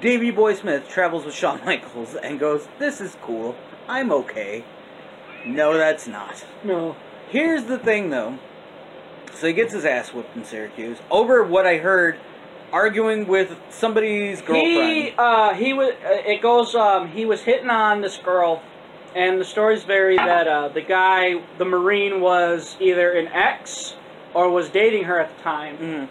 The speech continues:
Speaker 2: He was either a jealous, a, a jilted lover or a, uh, or currently, a current lover.
Speaker 1: Current or jilted?
Speaker 2: Shawn told him, "Get fucked, I'm Shawn Michaels," and it,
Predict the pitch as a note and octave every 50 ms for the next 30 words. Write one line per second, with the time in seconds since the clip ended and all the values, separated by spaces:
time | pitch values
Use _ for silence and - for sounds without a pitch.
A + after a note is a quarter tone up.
0 | - - - - - - - - - - - F3+ F#3+ F#3+ F#3 G#3 G3 F#3+ F#3 E3+
1 | E3+ G3+ G#3+ A3+ A3 G#3+ - - - - - - F3+ F#3 - - - F3 F3 E3
2 | - G#3 G#3+ G#3+ G#3+ A3+ F#3+ G3+ G3+ G3 F#3+ G3 F#3+ F#3+ G3 F#3 F3+ F#3 F3+ E3+
3 | E3+ E3+ E3+ E3+ E3+ E3+ E3+ E3 E3 D#3+ D#3+ D#3+ D#3 - - - - - - -
4 | - - - F#3 F#3 F3 E3+ - - - A3 G#3+ G3 F#3+ F3+ F3+ F3 E3 - -
5 | - - - - G#3+ G#3 G#3 - G#4 D4+ C4 B3 - G#3+ G#3 F#3+ - D#3 D#3 -
6 | - - - - - - - - - - - - - - - - - - - -
7 | F3 F3+ F#3 G3+ - - - E3 E3 D#3 - E3 F3 D#3 - A#2+ G#2+ G2+ - -
8 | - - - - - - - - - - - A3+ G#3+ G#3+ G#3 G#3 G3 G3 F#3+ E3
9 | G3 - - - - A#3+ B3+ C4+ C4+ C4 - G3 F#3 F#3+ - G#3 F#3 F#3 G3 A3
10 | A#3 B3 A#3+ A#3+ B3 A#3+ B3 B3 A3+ - - - - - - - - - - -
11 | - - D#3+ E3+ E3+ F3 F3+ F3+ F3+ F3+ F3+ F3+ F3+ F3 F3+ F3+ F#3 F3+